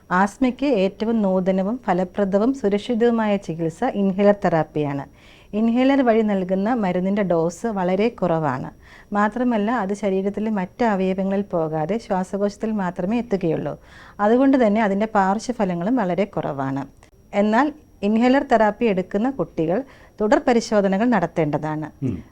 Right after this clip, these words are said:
Speaker 1: അലർജി നിയന്ത്രണ വിധേയമാകുന്നതനുസരിച്ച് അവരുടെ ഇൻഹേലറിൻ്റെ ഡോസ് കുറയ്ക്കാനും നിർത്താനും സാധിക്കും.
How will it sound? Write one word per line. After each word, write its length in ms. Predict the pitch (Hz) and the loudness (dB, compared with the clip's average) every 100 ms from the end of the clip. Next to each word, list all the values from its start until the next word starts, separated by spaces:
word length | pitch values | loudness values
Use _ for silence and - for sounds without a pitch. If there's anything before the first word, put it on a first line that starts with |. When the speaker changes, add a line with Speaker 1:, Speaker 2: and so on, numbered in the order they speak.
| - _ - | -20 _ -6
Speaker 1:
അലർജി 380 | 190 202 214 202 | 0 2 2 2
നിയന്ത്രണ 440 | 254 208 208 220 240 | 2 2 0 0 0
വിധേയമാകുന്നതനുസരിച്ച് 1600 | 233 196 202 208 180 175 190 208 196 160 156 196 156 - 175 277 - - _ - | 0 2 0 0 -2 -2 -2 0 0 -2 -2 -4 -4 -6 -4 -4 -6 -20 _ -6
അവരുടെ 360 | 196 196 202 220 | 0 2 2 2
ഇൻഹേലറിൻ്റെ 520 | 190 180 196 196 208 | 0 0 0 0 0
ഡോസ് 380 | 185 170 175 202 | 2 2 0 -4
കുറയ്ക്കാനും 760 | 185 151 - 165 143 156 285 - - - | -4 -4 -4 -4 -2 -2 -6 -8 -12 -2
നിർത്താനും 520 | 233 233 233 185 262 | -2 2 2 2 2
സാധിക്കും. 540 | 277 156 131 147 - | 0 -2 -2 -6 -12